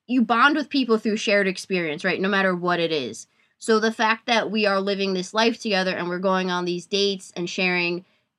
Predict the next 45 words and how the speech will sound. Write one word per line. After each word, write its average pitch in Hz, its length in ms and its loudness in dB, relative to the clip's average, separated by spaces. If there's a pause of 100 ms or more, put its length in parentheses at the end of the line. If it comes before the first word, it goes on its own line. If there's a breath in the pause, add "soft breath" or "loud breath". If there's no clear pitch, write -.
every 196 520 0
play 285 200 -2
date 208 220 2
together, 175 520 -4 (420)
that 233 180 -2
just 247 240 0
gives 226 260 2
you 214 120 -2
something 196 460 -2
that 180 300 2
other 220 260 2
people 190 760 -2 (260)
aren't 196 300 2
privy 202 320 -2
to, 160 220 -10
right? 170 320 -2 (540)
Just 240 300 -2
those 262 220 2
people 226 340 2
in 208 80 2
that 185 240 0
room 190 400 2
know 185 160 4
what 180 200 0
happened. 175 720 0
And 165 420 -2 (320)
even 277 240 2
if 254 140 0
I 208 140 6
tell 226 280 2
you 208 220 0
what 170 100 -4
happened, 180 400 0
it's 175 140 -6
different 208 440 0
than 175 160 0
experiencing 180 760 -2
it 160 300 -2 (300)
for 196 160 0
yourself, 170 640 0
right? 165 240 -2
Like, 170 160 -2
as 170 200 -2
the 170 80 -8
first 170 260 -4